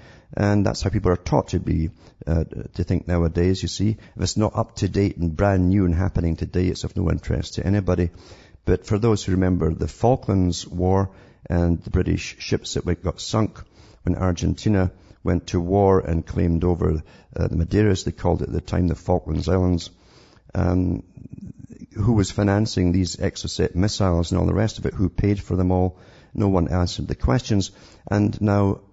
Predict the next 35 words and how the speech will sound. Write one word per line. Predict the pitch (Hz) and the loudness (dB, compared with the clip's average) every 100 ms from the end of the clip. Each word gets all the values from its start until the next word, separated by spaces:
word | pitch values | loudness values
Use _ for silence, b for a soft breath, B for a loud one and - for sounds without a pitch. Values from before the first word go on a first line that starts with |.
| _ - | _ 0
now | 131 | 2
that | 107 | 2
it's | - - | -2 -2
okay | - - 101 90 | -4 0 0 0
to | 85 | -2
tell | - 110 113 | 0 2 4
you, | 95 90 B B B - | 4 2 B B B -2
uh, | 90 90 - | 0 0 -2
it's | - 92 | -4 -2
in | 85 | 0
the | |
mainstream | 82 - 82 82 - 82 80 | 0 0 0 0 -2 -2 0
media, | 101 98 87 B B | 2 0 -2 B B
Mail | - 92 101 92 | -2 2 4 4
Online, | 90 90 101 104 | 2 2 2 2
a | |
deep-rooted | 92 143 - 117 117 95 | 2 -2 0 -2 -2 -2
hatred | 92 127 107 95 | 0 0 0 -2
of | 92 | -2
the | 85 | -2
British, | 82 127 120 - - B B | -2 0 0 -2 -12 B B
how | 120 117 - | -2 0 0
Israel's, | 113 107 101 101 95 - - B B B | -2 0 2 2 2 -2 -10 B B B
uh, | 92 90 - | -2 0 0
armed | 104 101 | 2 2
the | 87 | 0
junta | - 110 120 113 95 85 B B B | -2 0 0 0 0 0 B B B
in | - 90 90 87 - | -2 0 0 -2 -8
Falklands | - 92 90 - 87 - | -4 -2 0 -2 -4 -6
conflict. | - 98 90 - 82 - - _ _ _ _ _ _ _ _ - | -4 -2 -2 -4 -6 -8 -20 _ _ _ _ _ _ _ _ -4
And, | 82 80 78 80 | -2 0 -2 -4
uh, | |
it | 80 - | -6 -2
says | 90 82 - | 0 0 0
here, | 90 87 | 0 0